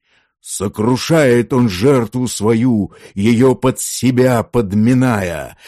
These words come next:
и падает она, сраженная силой его. Говорит злодей в сердце своем: «Бог забыл обо мне,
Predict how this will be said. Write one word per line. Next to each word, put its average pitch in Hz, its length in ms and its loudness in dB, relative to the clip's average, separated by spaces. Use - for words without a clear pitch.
и 165 120 0
падает 104 840 0
она, 107 520 -2
сраженная 101 1120 -2
силой 87 580 -6
его. 64 680 -14
Говорит 92 680 -4
злодей 120 540 0
в - 140 -8
сердце 101 680 -4
своем: 76 960 -12
«Бог 127 680 0
забыл 117 1080 0
обо 95 360 -4
мне, 87 760 -8